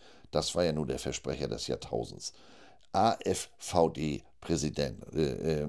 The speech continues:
sag ich, Mensch, also letzte Woche Essen, diese Woche Berlin, du bist mein Wettergarant, da wo du demnächst was veranstaltest, bin ich dabei. Auch der entschuldigte sich dafür, dass die Organisation jetzt nicht ganz so lief, wie die sich das vorgestellt hätten.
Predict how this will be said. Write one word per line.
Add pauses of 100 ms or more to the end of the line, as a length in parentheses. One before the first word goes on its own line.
(140)
sag
ich,
Mensch,
also (220)
letzte
Woche
Essen,
diese
Woche
Berlin, (260)
du
bist
mein
Wettergarant,
da
wo
du
demnächst
was
veranstaltest,
bin
ich
dabei. (1300)
Auch
der
entschuldigte
sich
dafür,
dass
die
Organisation
jetzt
nicht
ganz
so
lief,
wie
die
sich
das
vorgestellt
hätten.